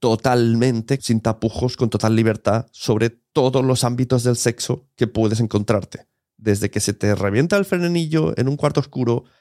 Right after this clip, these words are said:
hasta, eh, bueno, pues, co-, cosas que han podido pasar buenas, cosas malas. Y al final vamos viendo, es como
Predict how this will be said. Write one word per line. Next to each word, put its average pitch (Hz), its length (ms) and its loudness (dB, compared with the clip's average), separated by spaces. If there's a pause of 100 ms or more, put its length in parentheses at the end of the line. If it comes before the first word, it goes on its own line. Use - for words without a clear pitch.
(360)
hasta, 127 480 0 (360)
eh, 78 580 0 (140)
bueno, 101 260 -4
pues, - 340 -2 (220)
co-, - 260 -2 (100)
cosas 120 400 0
que - 100 -2
han 104 100 0
podido 104 260 2
pasar 104 380 -4 (180)
buenas, 175 540 -2
cosas - 480 -4
malas. 143 600 0 (720)
Y 165 100 0
al 185 80 2
final 196 460 0
vamos 160 300 2
viendo, 170 380 0
es - 80 -4
como 156 520 0